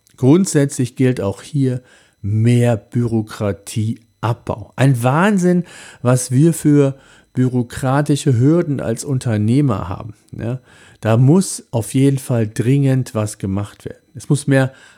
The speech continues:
Eigenverantwortung auch gezeigt werden, Zielorientierung. Also der Fokus auf Output, Ergebnisse ist wichtig. Klar kann man auch den Fokus auf Präsenz oder Stunden legen,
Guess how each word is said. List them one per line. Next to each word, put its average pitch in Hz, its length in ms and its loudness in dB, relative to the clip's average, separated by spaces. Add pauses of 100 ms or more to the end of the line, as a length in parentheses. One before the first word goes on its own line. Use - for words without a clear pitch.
(140)
Eigenverantwortung 123 1300 -2
auch 113 300 -6 (260)
gezeigt 120 640 -2
werden, 98 280 0
Zielorientierung. 107 1200 0
Also 156 400 2 (240)
der 117 140 0
Fokus 143 520 -2
auf 120 280 -6 (100)
Output, 139 720 -2
Ergebnisse 139 760 0
ist 104 280 -4
wichtig. 101 480 -2 (320)
Klar 151 480 -2 (200)
kann 135 160 -2
man 135 180 0
auch 120 160 -4
den 120 140 -2
Fokus 143 340 -4
auf 113 240 -6
Präsenz 143 480 2
oder 127 220 4
Stunden 165 400 -2
legen, 143 320 0